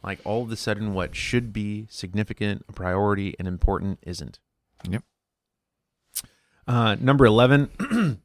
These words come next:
Speaker 1: <clears throat> as a family, redeem dinners, car rides, and vacations. Uh, Renke writes, "I am regularly amazed how the pressures of life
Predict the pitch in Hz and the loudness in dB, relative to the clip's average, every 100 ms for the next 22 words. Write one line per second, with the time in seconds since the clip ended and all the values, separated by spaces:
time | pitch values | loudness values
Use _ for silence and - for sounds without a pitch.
0 | _ - 123 135 139 - 139 147 151 151 | _ -6 0 2 0 2 2 4 4 2
1 | 151 120 110 120 123 117 95 143 156 160 | 2 0 0 2 2 2 6 8 8 8
2 | 156 139 - _ _ - - 147 143 143 | 6 0 -12 _ _ -10 4 6 8 6
3 | 139 139 143 135 - _ _ - 113 120 | 4 2 0 -2 -12 _ _ -4 0 2
4 | 120 120 - 98 110 110 - 113 123 - | 2 0 -4 -6 -2 -2 -4 -2 0 0
5 | 110 95 87 - - 95 90 95 117 117 | 0 0 -2 -8 -6 -4 -2 0 -2 0
6 | 110 107 107 104 - - 127 - _ - | 0 2 2 2 -4 -14 -20 -20 _ 0
7 | 123 110 104 107 123 120 117 113 95 101 | 4 4 6 6 6 4 4 4 2 2
8 | 113 107 90 - 104 98 - 113 117 98 | 2 0 -2 -4 -4 -2 -2 -2 -2 -4
9 | 95 95 101 123 - | -2 -2 0 -2 -4